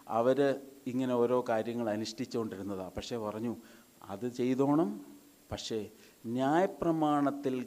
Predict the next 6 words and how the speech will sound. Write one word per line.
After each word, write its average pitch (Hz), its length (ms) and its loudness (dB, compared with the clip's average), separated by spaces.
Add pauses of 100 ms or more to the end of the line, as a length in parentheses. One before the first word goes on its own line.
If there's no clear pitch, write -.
(220)
ഘനമേറിയവ." 160 1000 6 (1300)
എന്താണ്? 135 460 6 (1300)
അതെ, 113 440 4 (280)
ന്യായം, 123 960 6 (420)
കരുണ, 113 400 2 (640)
വിശ്വസ്തത, 120 840 0